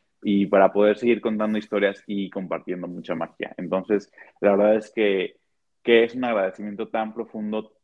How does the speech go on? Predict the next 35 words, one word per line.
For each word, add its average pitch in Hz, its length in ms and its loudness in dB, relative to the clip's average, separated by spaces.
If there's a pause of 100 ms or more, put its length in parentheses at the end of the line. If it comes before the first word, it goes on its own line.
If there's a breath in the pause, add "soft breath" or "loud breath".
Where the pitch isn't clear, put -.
tanto 101 340 -6
para 107 240 0
todos 131 140 0
los 131 160 -4
invitados 113 300 -6
que - 60 -20
estuvieron 107 260 -6
aquí 98 160 -14
con 107 100 -8
nosotros 98 300 -8
para 90 160 -6
platicar 95 320 -8
con 101 120 -8
ustedes, 98 440 -4
como 92 200 -6
para 92 140 2
ustedes 117 460 -2
que 110 80 -10
nos 95 100 -10
están 101 200 -10
escuchando 95 600 -10 (280)
y 107 120 -6
que - 80 2
han 104 80 2
estado 107 460 4
semana 101 380 -4
tras 92 200 -4
semana, 110 500 -4 (300 soft breath)
que 104 100 -6
están 113 260 0
iniciando 110 720 2
hoy 110 540 2 (160)
o 101 140 0
que 98 420 0
llevan, 107 340 0